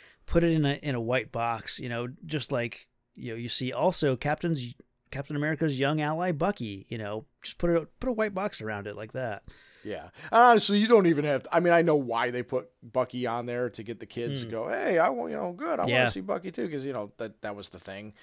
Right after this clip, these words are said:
Speaker 1: Yeah.
Speaker 2: But, I, I, I mean, they didn't, e-, they didn't, nowadays they wouldn't put those words, "Captain America smashing through," you know, like,
Speaker 1: No.
Speaker 2: that would, it would just, but the visuals would have, would have been enough. And
Speaker 1: Yeah.
Speaker 2: the visuals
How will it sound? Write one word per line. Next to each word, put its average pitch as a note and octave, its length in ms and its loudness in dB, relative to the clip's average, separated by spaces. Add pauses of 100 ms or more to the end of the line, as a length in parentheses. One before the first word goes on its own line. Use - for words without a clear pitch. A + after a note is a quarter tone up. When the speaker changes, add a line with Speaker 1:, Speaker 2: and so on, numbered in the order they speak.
(220)
Speaker 1:
Yeah. A#2+ 220 2
Speaker 2:
But, B2 240 -2 (180)
I, - 200 -4
I, A#3 120 -8 (220)
I - 20 -10
mean, G#3+ 180 0
they A3+ 120 2
didn't, B3 300 -2
e-, A#3 140 -6 (220)
they F3+ 160 2
didn't, G#3+ 220 -6 (100)
nowadays E3 580 4
they C3 140 -2
wouldn't B2+ 380 -2
put C#3 200 -4
those A2 240 -6
words, G#2+ 580 -6 (280)
"Captain A2+ 320 -6
America G2 340 -10
smashing F#2+ 420 -12
through," F#2 340 -12
you G#2 100 -10
know, F2 120 -12
like, F2 200 -14 (120)
Speaker 1:
No. C3 280 2
Speaker 2:
that G3+ 140 4
would, F3+ 100 4
it G3 180 6
would F3+ 120 6
just, D#3 280 0
but D#3 120 0
the D3+ 80 -2
visuals B2+ 420 2
would A#2 160 -4
have, G2+ 200 -10
would A#2 160 -8
have G2 80 -10
been G#2 160 -8
enough. G2+ 400 -8
And - 160 -12 (340)
Speaker 1:
Yeah. G#2 160 -2
Speaker 2:
the C#3+ 120 0
visuals E3 320 4